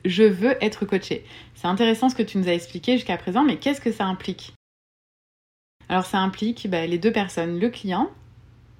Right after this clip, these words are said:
et le coach. De mon côté, maintenant, vous le savez, j'ai un code d'éthique et tout ce qui est dit pendant les rencontres reste bien évidemment confidentiel.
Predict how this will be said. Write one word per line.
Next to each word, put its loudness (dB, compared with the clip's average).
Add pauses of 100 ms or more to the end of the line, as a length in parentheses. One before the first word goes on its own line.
(120)
et 2
le 6
coach. -4 (680)
De 2
mon 6
côté, 0
maintenant, 4
vous -4
le -4
savez, 2
j'ai 0
un 0
code 0
d'éthique -2 (380)
et 2
tout -2
ce -4
qui -2
est 6
dit 0
pendant 0
les 2
rencontres -2
reste 0
bien 2
évidemment -2 (100)
confidentiel. -6